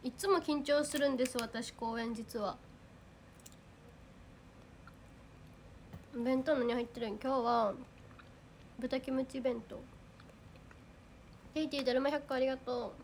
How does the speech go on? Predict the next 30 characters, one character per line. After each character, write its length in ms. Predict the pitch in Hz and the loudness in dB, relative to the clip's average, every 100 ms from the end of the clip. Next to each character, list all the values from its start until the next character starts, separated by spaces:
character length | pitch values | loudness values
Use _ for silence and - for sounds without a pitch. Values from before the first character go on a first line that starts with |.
| - - - - - - - - - - | -18 -20 -20 -20 -20 -20 -20 -20 -20 0
他 80 | 294 | 4
の 140 | 320 285 | 6 6
メ 160 | 247 | 6
ン 100 | 247 | 4
バ 200 | 240 240 | 2 2
ー 20 | |
は 120 | 240 240 | 2 0
今 160 | 240 | 0
メ 260 | 240 262 294 | 4 4 4
イ 20 | |
ク 160 | 294 285 | -2 -4
と 140 | 233 | -6
か、 440 | - 214 202 196 175 - - - - - - - - - - - - | -4 -2 -2 -2 -6 -14 -20 -20 -20 -20 -20 -20 -20 -20 -20 -20 -12
あ 60 | 247 | -8
っ 40 | |
ち 140 | - 294 | -2 0
で 80 | |
多 140 | 269 240 | 0 -2
分 180 | 214 202 | -2 -2
ご 80 | |
飯 140 | 214 202 | -2 -2
食 160 | - | -4
べ 100 | 208 | -8
て 140 | 202 214 | -10 -6
ま 240 | 208 214 | -4 -4
す。 180 | 202 - - - 254 - 302 302 - - - - | -6 -12 -16 -14 -14 -6 -4 -4 -6 -20 -20 -20
<laughs> 1160 | - - - - - - - - - - - 240 | -20 -20 -20 -20 -20 -20 -20 -20 -20 -20 -12 -6
自 100 | 254 | 0
分 280 | 277 285 | 2 4
は 280 | 302 320 240 | 6 6 4